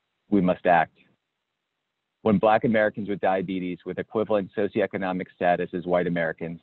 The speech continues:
are less likely to be prescribed intensive insulin management regimens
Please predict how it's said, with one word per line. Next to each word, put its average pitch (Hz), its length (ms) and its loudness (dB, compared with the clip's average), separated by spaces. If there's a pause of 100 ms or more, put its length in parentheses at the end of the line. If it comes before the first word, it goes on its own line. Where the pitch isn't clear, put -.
(200)
are 98 120 4
less 98 300 2
likely 95 360 0
to 85 100 -2
be 87 180 -4
prescribed 87 640 -2 (160)
intensive 101 500 -2
insulin 92 320 0
management 87 460 0
regimens 85 560 -2